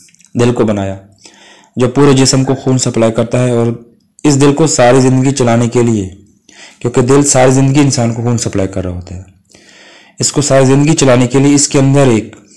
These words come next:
naturally pacemaker रखा होता है, <clears throat> जिसे ऐसे note कहा जाता है, जो दिल को impulses provide कर रहा होता है और दिल को धड़कने में help कर, धड़कने के लिए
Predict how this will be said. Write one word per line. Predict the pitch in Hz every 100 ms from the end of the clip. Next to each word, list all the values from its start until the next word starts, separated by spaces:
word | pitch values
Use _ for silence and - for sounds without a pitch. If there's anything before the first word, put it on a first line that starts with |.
| _ _ -
naturally | 120 127 143 139
pacemaker | 139 127 - 110 - 101
रखा | 98 - 107
होता | - 107
है, | - _ _ _ - _ _ -
<clears throat> | 277 - 247 - - - - _ _ - _ - - _ _ _ _ - - _
जिसे | 120 123 151
ऐसे | 147 151
note | 127 107
कहा | 104 101
जाता | 98 98
है, | 98 95 92 _ _ _ _ - - _ _ _ _ _ _ _ -
जो | 135
दिल | 127 139
को | 139
impulses | 135 127 127 139 131
provide | 127 123
कर | 120 123
रहा | 123 123
होता | 123 123
है | 120 -
और | 113 113
दिल | 117 -
को | 123 123 - - 110
धड़कने | 117 113 123
में | 120 107
help | 110 110
कर, | 113 - 107
धड़कने | 117 - 131
के | 117 - _ -
लिए | 117 120